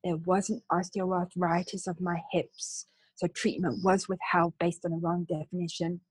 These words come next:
people are still ignoring me. And I, I, to the extent that it took me another year to be referred for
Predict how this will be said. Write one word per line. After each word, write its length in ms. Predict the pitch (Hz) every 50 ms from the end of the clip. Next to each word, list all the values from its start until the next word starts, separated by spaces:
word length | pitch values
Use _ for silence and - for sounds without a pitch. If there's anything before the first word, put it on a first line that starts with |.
| _ _ _ _ _ _ _ -
people 340 | - 262 240 214 - 226 214
are 60 | 208
still 360 | 196 - - - 208 196 185
ignoring 640 | 180 175 175 175 175 170 175 175 175 165 165 160 156
me. 320 | 160 151 151 151 156 165 - - _ -
And 480 | - 180 175 175 175 170 160 165 170 165 - - _ -
I, 240 | 175 180 170 175 175 - -
I, 220 | - 180 190 190 185 _ _ _ _ _ _ _ -
to 180 | - 220 226 220
the 120 | 202 214
extent 920 | 170 - - - _ _ _ _ - - - - - - 240 220 208 - - _ -
that 120 | 185 185
it 100 | 196 - _ -
took 220 | - - 202 - - - -
me 440 | 202 196 185 175 175 175 170 165 - - _ -
another 400 | - 196 208 208 196 208 196 208
year 720 | 196 190 175 202 208 196 190 170 160 160 160 156 156 165 - _ _ _ _ _ _ _ _ _ _ _ -
to 80 | -
be 140 | 165 185 190
referred 580 | 185 190 185 - - - 214 208 196 196 185 180
for 80 | - 190